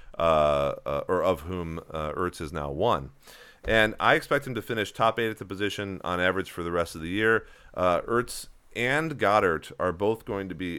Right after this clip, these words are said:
extremely good, uh, tight ends. Whereas before, when they were just split,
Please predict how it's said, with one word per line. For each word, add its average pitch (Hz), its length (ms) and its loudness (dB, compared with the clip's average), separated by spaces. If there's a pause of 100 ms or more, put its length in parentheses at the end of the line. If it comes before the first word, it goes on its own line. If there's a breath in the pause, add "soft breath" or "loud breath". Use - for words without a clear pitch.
extremely 113 1000 -8
good, 95 460 0 (100)
uh, 82 300 0
tight 87 260 0
ends. 73 360 -4 (260 soft breath)
Whereas 107 320 4
before, 139 480 2
when 110 220 -4
they 113 160 0
were 120 240 -2 (100)
just 139 240 -4
split, - 460 -4